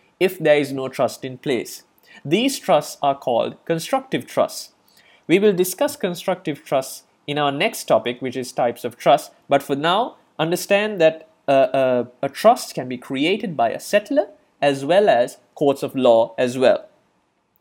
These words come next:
Now, when it comes to rights or properties, there are certain titles which are bestowed upon people which define the ownership.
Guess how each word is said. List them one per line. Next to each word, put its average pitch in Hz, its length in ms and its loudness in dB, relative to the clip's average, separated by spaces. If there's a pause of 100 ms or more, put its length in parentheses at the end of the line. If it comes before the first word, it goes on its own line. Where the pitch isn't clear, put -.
(180)
Now, 147 380 4
when 160 140 0
it 214 160 0
comes 277 320 -6
to 165 140 -2
rights 151 480 4
or 135 140 2
properties, - 720 -2 (500)
there 160 200 8
are 190 180 4
certain 226 480 -2
titles 175 460 0
which 123 140 -8
are 139 100 2
bestowed 123 420 -2
upon 120 300 -2
people 147 480 -2
which 147 200 -6
define 131 440 -2
the 151 140 -2
ownership. 180 480 -2